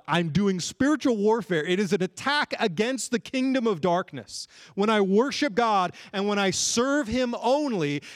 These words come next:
it's like I'm saying, "Not today, Satan." You don't get this day, you don't get the breath in these lungs, you don't get the praise that comes out of this mouth,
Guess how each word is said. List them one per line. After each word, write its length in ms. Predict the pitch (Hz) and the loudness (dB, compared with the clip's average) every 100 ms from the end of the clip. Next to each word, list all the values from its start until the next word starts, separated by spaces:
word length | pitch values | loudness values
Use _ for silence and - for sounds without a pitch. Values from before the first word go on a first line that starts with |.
| - | -6
it's 180 | 214 - | -4 -2
like 200 | 254 233 | -2 0
I'm 160 | 233 | -2
saying, 460 | - 233 220 202 214 | -2 -2 0 0 2
"Not 360 | 254 320 - | 2 0 -2
today, 480 | - 349 339 339 311 | -2 2 4 4 2
Satan." 840 | 208 - 220 262 277 339 330 - - _ _ _ _ _ _ _ _ _ _ _ | 0 0 2 0 0 -2 -2 -6 -20 _ _ _ _ _ _ _ _ _ _ _
You 120 | 156 | -2
don't 180 | 269 349 | 2 2
get 240 | 339 339 269 | 0 -2 -2
this 220 | 320 196 | -2 0
day, 380 | 190 294 302 311 | 2 4 4 2
you 140 | 262 | 2
don't 220 | 262 247 | 2 2
get 140 | 233 226 | 0 0
the 80 | |
breath 360 | 160 196 277 - | -2 0 0 0
in 220 | 233 214 | 0 0
these 320 | 226 311 294 | 2 2 2
lungs, 480 | 240 277 285 294 240 | 2 2 2 0 -2
you 80 | 226 | 0
don't 180 | 262 240 | 0 0
get 120 | 220 | -4
the 80 | 220 | -2
praise 380 | - 254 294 226 | 0 0 0 -2
that 100 | 214 | -2
comes 260 | 269 226 | 0 0
out 120 | 247 | 0
of 120 | 220 175 | 0 0
this 300 | 311 - 240 | -2 -2 -2
mouth, 280 | 269 269 | 0 0